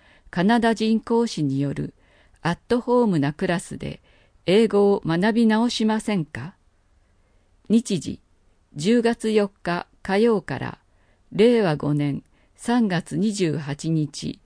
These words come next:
火曜の原則第二、第三、第四火曜日、全十八回、十三時三十分から十四時五十分。場所、光プラザ。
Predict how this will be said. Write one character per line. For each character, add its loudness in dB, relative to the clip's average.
火 -2
曜 0
の -2
原 2
則 -4
第 2
二、 0
第 2
三、 -6
第 0
四 0
火 -2
曜 0
日、 -18
全 0
十 2
八 -8
回、 -16
十 2
三 0
時 -6
三 0
十 -4
分 -8
か -10
ら -12
十 2
四 4
時 -4
五 -2
十 -2
分。 -14
場 -2
所、 -6
光 -2
プ -2
ラ -2
ザ。 -14